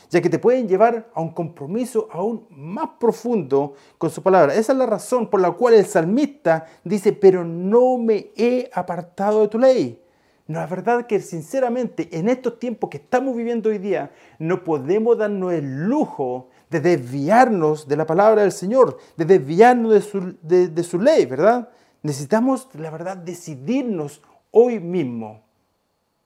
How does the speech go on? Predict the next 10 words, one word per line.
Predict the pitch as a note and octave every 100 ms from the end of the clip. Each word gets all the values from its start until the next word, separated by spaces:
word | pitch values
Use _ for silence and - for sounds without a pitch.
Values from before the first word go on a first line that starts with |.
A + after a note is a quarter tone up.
| _ _ -
Hoy | A#3+ C#4
mismo | A3+ A3+ G#3
necesitamos | F#3+ D3 F3+ F#3+ F#3+ F3
decidirnos | C#3 - D3 A#3+ A3 C3 C#3 _ _ _
y | - D3
nunca | D#3+ A3 D4 - C4+ B3+
olvidarnos | G#3+ G#3 G3+ G3+ F3+ B2+ B2
que | F#3
no | F3+
importa | D3+ - D4+ D#4 - C#4+ C#4